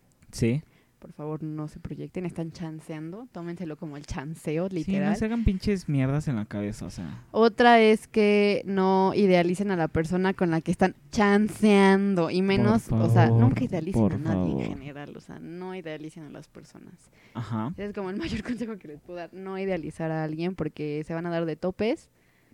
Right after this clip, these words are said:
Speaker 2: cuando se den cuenta de que no es nada que ver con lo que idealizan. Está más padre que te enamores de lo real.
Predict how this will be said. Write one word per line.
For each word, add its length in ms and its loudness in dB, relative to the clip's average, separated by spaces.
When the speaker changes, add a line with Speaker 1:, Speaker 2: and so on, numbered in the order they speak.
Speaker 2:
cuando 180 -6
se 80 -4
den 120 -2
cuenta 220 -2
de 140 0
que 180 -12
no 220 -8
es 180 -10
nada 240 -8
que 120 -10
ver 140 -8
con 180 -12
lo 140 -14
que 120 -16
idealizan. 440 -16
Está 140 -8
más 140 -4
padre 220 -2
que 140 -12
te 80 -10
enamores 420 -6
de 80 -8
lo 160 -10
real. 380 -16